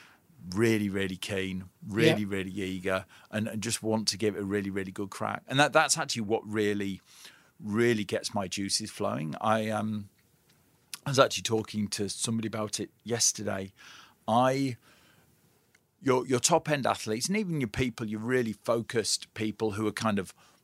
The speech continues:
Speaker 1: borderline and might one day transition into professional adventure athletes like, like Gareth.
Speaker 2: Yep.
Speaker 1: Um,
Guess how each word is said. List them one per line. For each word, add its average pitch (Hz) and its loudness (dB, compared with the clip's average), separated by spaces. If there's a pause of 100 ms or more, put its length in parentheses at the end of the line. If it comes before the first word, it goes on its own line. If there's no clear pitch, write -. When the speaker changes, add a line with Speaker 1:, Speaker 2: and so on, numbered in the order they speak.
(540)
Speaker 1:
borderline 113 6
and 101 -2
might 117 -2
one 113 0
day 101 0
transition 101 0
into 104 -2
professional 104 -2
adventure 95 -4 (240)
athletes 98 -2
like, 104 0
like 101 0
Gareth. 101 0
Speaker 2:
Yep. 170 6 (600)
Speaker 1:
Um, 113 2